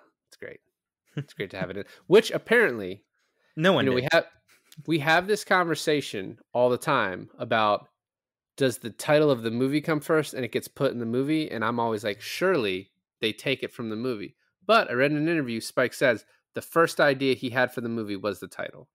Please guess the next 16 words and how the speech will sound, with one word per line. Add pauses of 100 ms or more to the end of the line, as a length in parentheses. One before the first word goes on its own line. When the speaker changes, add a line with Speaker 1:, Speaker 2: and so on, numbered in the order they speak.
(200)
Speaker 1:
So
then
that
means
he
purposely
put
it
in
this
movie
to
have
it
in
here.